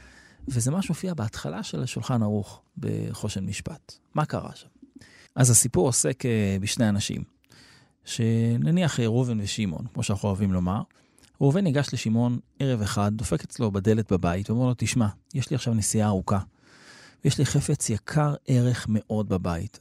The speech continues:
אני לא יכול אפילו לספר לך מה זה, אבל אני נותן לך פה שקית עם החפץ הזה, ואני מבקש מאוד שתשמור אותו. ושמעון אומר לו, "בשמחה רבה, אין שום בעיה." לוקח את החפץ, שם אותו אצלו בארון, במקום סגור. שומר עליו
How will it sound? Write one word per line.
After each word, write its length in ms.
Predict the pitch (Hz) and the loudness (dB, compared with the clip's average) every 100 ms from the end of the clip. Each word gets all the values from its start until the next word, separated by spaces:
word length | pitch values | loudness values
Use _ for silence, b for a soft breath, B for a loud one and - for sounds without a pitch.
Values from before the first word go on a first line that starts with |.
| 139 | -4
אני 80 | |
לא 80 | 135 | -4
יכול 180 | 151 131 | -4 -4
אפילו 300 | 120 131 120 | -2 -2 -2
לספר 320 | 110 - 120 | -2 -4 -4
לך 160 | 117 110 | -2 -2
מה 200 | 101 101 | 0 0
זה, 120 | 127 143 _ _ _ - | -2 -6 _ _ _ -4
אבל 120 | 120 | 0
אני 120 | 117 117 | 2 2
נותן 260 | 117 160 | 0 -2
לך 140 | 160 151 | -4 -4
פה 100 | - | -4
שקית 640 | - - - 143 - - - b b b - | -4 -6 -6 -6 -6 -12 -20 b b b 0
עם 140 | 120 | 0
החפץ 380 | 107 131 139 117 | 2 0 0 0
הזה, 220 | 98 120 | 0 0
ואני 220 | 123 113 156 | 0 2 2
מבקש 540 | 139 117 - 190 - | 2 0 -2 -4 -2
מאוד 300 | 113 123 165 | -2 -2 -4
שתשמור 500 | - - - 151 - | -4 -8 -8 -10 -10
אותו. 160 | - - _ b b b b b b b b b - | -12 -16 _ b b b b b b b b b -6
ושמעון 300 | - 190 165 | 0 2 4
אומר 100 | 139 | 4
לו, 120 | 139 | 4
"בשמחה 400 | 139 - 139 196 214 | 2 0 -2 -2 -2
רבה, 140 | 233 226 _ | -2 -4 _
אין 80 | - | -4
שום 200 | 147 190 | -2 0
בעיה." 220 | 180 170 165 - | 0 0 -2 -6
לוקח 360 | 131 196 175 | -2 -2 -2
את 80 | - | -2
החפץ, 520 | - 104 120 - - - | -2 -2 -2 -4 -8 -4
שם 240 | - 196 | 0 0
אותו 200 | 202 156 | 0 -2
אצלו 240 | 127 - 131 | -2 -2 0
בארון, 500 | 123 107 107 170 214 - - | 0 0 0 0 -2 -8 -12
במקום 240 | - 226 | -4 -2
סגור. 360 | - 185 180 185 _ b b b | 0 2 2 0 _ b b b
שומר 360 | - - 156 208 | -4 2 2 2
עליו 220 | 208 214 | 0 -2